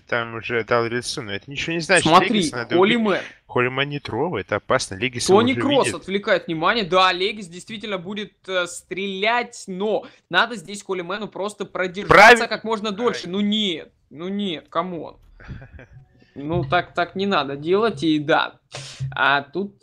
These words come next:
Speaker 2: действительно разобрались ребята из Eternity, теперь уже атака с их стороны должна, а, наблюдаться. Пока что нет.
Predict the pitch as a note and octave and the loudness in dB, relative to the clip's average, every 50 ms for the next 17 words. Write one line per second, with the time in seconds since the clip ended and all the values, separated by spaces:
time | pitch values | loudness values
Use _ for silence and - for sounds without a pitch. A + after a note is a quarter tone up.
0 | _ - D3 D#3 D3+ - - E3+ F#3 - F#3+ F3+ E3+ D#3+ F3 F3+ F#3 G3 F#3 A3 | _ -12 -10 -10 -8 -6 -4 -4 -2 0 2 2 4 4 2 2 0 0 2 2
1 | A3 A3+ A3+ G#3+ - - - D#3+ E3 E3 F3+ F3 F3+ F3 E3 E3+ F3 - A#3 A#3+ | 2 2 2 -2 -8 -8 -10 -6 -2 -2 -2 -2 -2 -4 -6 -8 -4 -2 -2 -2
2 | B3 B3 A#3 G#3 - G3 - - - E3 C3+ - E3+ F3+ A#3 A#3+ - - F3 D3+ | 0 -2 -4 -6 -8 -12 -12 -12 -16 -18 -8 -2 0 0 0 0 -2 -6 -8 -8
3 | C#3+ E3 F#3+ - - - E3 D#3 - E3 E3+ F#3 - - F#3+ F3+ F3 E3+ E3+ - | -4 -2 -2 0 0 0 -2 -2 0 -2 -2 -2 -2 -2 -2 0 0 -2 -4 -6
4 | - G#3 G3+ G3 - - C#3+ C3+ C3+ C#3 D#3 F#3 G3 G3 F3 D#3+ D3+ D3+ C#3+ D3 | -8 -8 -8 -8 -8 -8 -8 -8 -6 -6 -6 -4 -2 0 0 0 -2 -6 -6 -4
5 | D#3 E3 F3 F3+ F3 - _ _ _ _ _ _ - - C3+ C#3 D3 D3+ D3+ D3 | -2 -2 -2 -2 -6 -10 _ _ _ _ _ _ -4 0 0 2 2 2 0 -2
6 | D3 D3+ D3+ F3+ G3+ A3+ G3 G3+ D#3 - - - - - _ _ _ _ _ _ | -4 -4 -2 -2 0 2 4 4 4 2 0 -8 -20 -20 _ _ _ _ _ _
7 | - C#3 C3+ - F#3+ B3 B3 - C4+ A#3+ G3+ E3 A#2+ - _ | -6 -4 0 0 0 0 0 -2 -4 -4 -4 -4 -6 -8 _